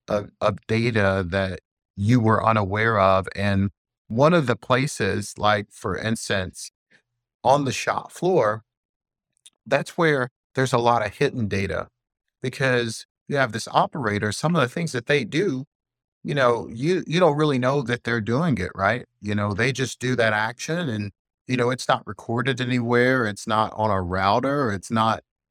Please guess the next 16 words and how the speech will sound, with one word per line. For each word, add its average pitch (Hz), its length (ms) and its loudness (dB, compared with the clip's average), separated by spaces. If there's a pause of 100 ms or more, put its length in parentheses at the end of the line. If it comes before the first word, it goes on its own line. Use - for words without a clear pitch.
(100)
And 110 240 -2
so 113 340 2
when 104 240 -2
you 143 160 -2
can 120 440 -4
have 110 520 -2 (160)
a 101 280 -4 (200)
way 120 540 -2
in 101 160 -2
order 113 320 0
to 101 240 -8
capture 117 500 -2
that 90 280 -6 (100)
digitally 104 680 -4
and 90 200 -6
hopefully, 110 600 -4